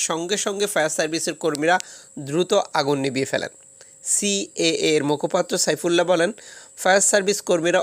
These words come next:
অত্যন্ত স্বল্প সময়ের মধ্যে বিমানের ল্যান্ডিং গিয়ারের আগুন নিয়ন্ত্রণে আনেন। এর ফলে বড় ধরনের দুর্ঘটনা থেকে রক্ষা পেয়েছে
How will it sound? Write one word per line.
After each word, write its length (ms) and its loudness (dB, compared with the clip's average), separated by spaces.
অত্যন্ত 300 -2
স্বল্প 220 0
সময়ের 320 -2
মধ্যে 220 0
বিমানের 400 2
ল্যান্ডিং 380 0
গিয়ারের 260 4
আগুন 240 0
নিয়ন্ত্রণে 400 -2
আনেন। 220 -2
এর 140 2
ফলে 420 0
বড় 220 4
ধরনের 280 2
দুর্ঘটনা 500 0
থেকে 260 -2
রক্ষা 220 -4
পেয়েছে 340 -2